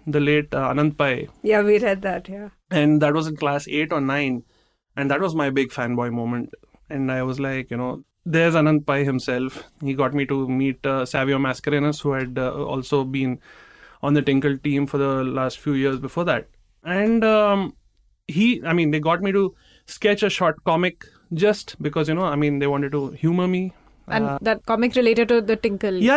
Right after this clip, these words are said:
Speaker 1: yeah, yeah. It was a short story. It was a small little joke with the one-page jokes. I drew it. I sent it. Uh, Uncle Pai sent me a letter back saying, "It's nice, but, uh, you're still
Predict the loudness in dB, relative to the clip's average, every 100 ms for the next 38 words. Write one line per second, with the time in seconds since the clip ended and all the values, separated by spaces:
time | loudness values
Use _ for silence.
0 | 6 4 4 4 4 2 2 2 0 0
1 | 0 2 2 0 -2 0 2 4 4 2
2 | 2 2 2 2 2 2 0 -2 0 -2
3 | -2 -8 -16 -20 _ _ _ -4 -2 0
4 | 2 4 2 -2 -12 -4 -2 -2 -2 -2
5 | -2 -4 -8 _ -8 -4 -2 -2 -2 -2
6 | -2 -2 -4 -2 -2 -2 -2 -2 -2 -4
7 | -6 -8 -8 _ _ _ _ _ _ -2
8 | 0 2 4 2 0 -4 0 2 2 0
9 | 2 2 2 2 2 4